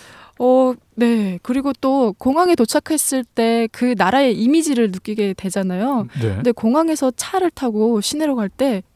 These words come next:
Speaker 1: 이 인천공항이었거든요. 그래서 "아, 내가 드디어 남한에 왔구나." 했는데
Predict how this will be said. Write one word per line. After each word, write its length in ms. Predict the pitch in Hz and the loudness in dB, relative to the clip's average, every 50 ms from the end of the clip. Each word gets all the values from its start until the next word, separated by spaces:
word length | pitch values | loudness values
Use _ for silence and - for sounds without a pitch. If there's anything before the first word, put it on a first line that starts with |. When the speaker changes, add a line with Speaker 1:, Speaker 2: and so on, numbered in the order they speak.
| _ | _
Speaker 1:
이 360 | - 233 233 233 226 214 196 - - _ _ | -2 0 2 2 0 0 -2 -6 -10 _ _
인천공항이었거든요. 1400 | - 240 247 - - 359 330 294 262 233 220 - _ _ _ _ _ - 214 208 190 - - - 190 190 190 233 277 | 2 4 4 4 4 2 2 2 2 0 0 -2 _ _ _ _ _ 0 0 0 0 -2 -6 -10 -8 -4 -4 -4 -4
그래서 200 | 285 254 - 214 - | -6 -6 -10 -8 -4
"아, 220 | 190 196 202 196 | -4 -4 -2 -2
내가 240 | 180 196 202 226 220 | -4 -2 -2 -2 -2
드디어 360 | - - 220 - 247 240 226 202 | -2 -4 -4 0 2 2 2 2
남한에 500 | - 180 196 220 247 254 247 214 190 180 - | 0 0 0 0 0 2 0 0 -2 -4 -6
왔구나." 440 | - 196 - - - 269 262 247 214 | -10 -10 -10 -8 -6 -2 0 0 0
했는데 440 | 208 226 240 240 214 214 240 247 | 0 0 0 0 0 2 2 0